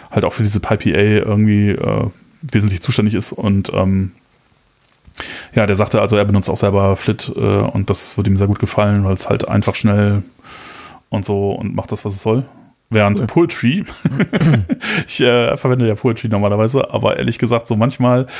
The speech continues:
Speaker 1: ich hatte das jetzt auch, im, ich, äh, glaub, in dem, in dem Stream, den ich da, wo ich da so Live-Sachen gerade irgendwie entwickle, äh, äh, da, äh, hab ich, äh, <laughs> ich, ich hab dann irgendwann mal das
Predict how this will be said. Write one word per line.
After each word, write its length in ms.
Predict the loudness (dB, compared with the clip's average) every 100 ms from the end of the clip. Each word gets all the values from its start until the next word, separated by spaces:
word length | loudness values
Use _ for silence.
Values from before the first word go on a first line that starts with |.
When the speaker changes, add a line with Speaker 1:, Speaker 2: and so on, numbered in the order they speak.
| -12
Speaker 1:
ich 60 | -4
hatte 40 |
das 140 | -2
jetzt 120 | -2 -2
auch, 80 |
im, 240 | 0 0 0 -2
ich, 200 | -2 -2
äh, 200 | 0 0
glaub, 200 | 0 2
in 80 |
dem, 180 | 2 2
in 120 | 4
dem 100 | 2
Stream, 500 | 2 -2 2 4 4
den 80 | 2
ich 60 | 0
da, 120 | 0
wo 60 | 0
ich 80 |
da 60 | 0
so 240 | -2 -4 -6 -4
Live-Sachen 560 | -4 -2 0 0 0 -4 -20 -20 -20 _ -10
gerade 360 | 0 2 4 4
irgendwie 480 | 2 2 4 2 2
entwickle, 560 | 0 0 0 2 2
äh, 640 | 2 2 2 2 2 2 2
äh, 40 |
da, 760 | 0 2 2 2 2 0 0 -2
äh, 20 |
hab 140 | -2 -10
ich, 140 | -8
äh, 400 | -6 -2 0 0
<laughs> 480 | -2 -6 -6 -4 -4
ich, 140 | -4 -10 -12 -6
ich 60 |
hab 60 | 0
dann 100 | 2
irgendwann 180 | 4 4
mal 60 |
das 480 | 2 -2 -8 -12